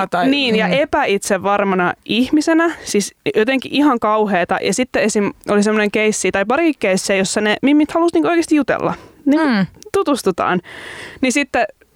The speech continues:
Speaker 1: tavallaan kuvataan niinku Bret Michaels jossain haastattelutilanteessa sen jälkeen, ja varmaan kysytään, että miltä tämä hetki tuntui, niin sitten
Speaker 2: Mm.
Speaker 1: Bret on se, että, "Ah, to-" oli niinku tosi tylsää, että mä vaan tuijotin sen rintoja ja olin silleen, "Oh, boring."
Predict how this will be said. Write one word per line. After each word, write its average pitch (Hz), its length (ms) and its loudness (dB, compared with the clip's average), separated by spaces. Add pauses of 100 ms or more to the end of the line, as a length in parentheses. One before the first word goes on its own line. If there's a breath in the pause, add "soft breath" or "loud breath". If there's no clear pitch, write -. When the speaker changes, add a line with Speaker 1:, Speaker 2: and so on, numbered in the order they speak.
(460)
Speaker 1:
tavallaan 202 520 0 (640 loud breath)
kuvataan 196 440 0
niinku 185 260 -4
Bret 196 220 0
Michaels 190 380 0
jossain 190 260 -2
haastattelutilanteessa 175 1300 -2
sen 175 220 2
jälkeen, 170 460 -2 (240 loud breath)
ja 170 100 -2
varmaan 190 280 0
kysytään, 190 360 -2
että 180 120 -4
miltä 175 180 0
tämä 170 260 -2
hetki 175 360 -4
tuntui, 175 300 0
niin 170 120 2
sitten 185 360 -2
Speaker 2:
Mm. 196 60 -12
Speaker 1:
Bret 175 200 -2
on 180 60 0
se, 180 80 0
että, 180 200 -2
"Ah, 214 300 -2 (120)
to-" 220 120 0
oli 214 160 2
niinku 202 220 -2
tosi 208 300 0
tylsää, 185 420 2
että 180 140 -2
mä 175 60 0
vaan 185 300 0
tuijotin 185 440 2
sen 185 160 2
rintoja 170 500 0
ja 147 140 0
olin - 180 0
silleen, 180 400 2
"Oh, 175 180 0
boring." 190 760 2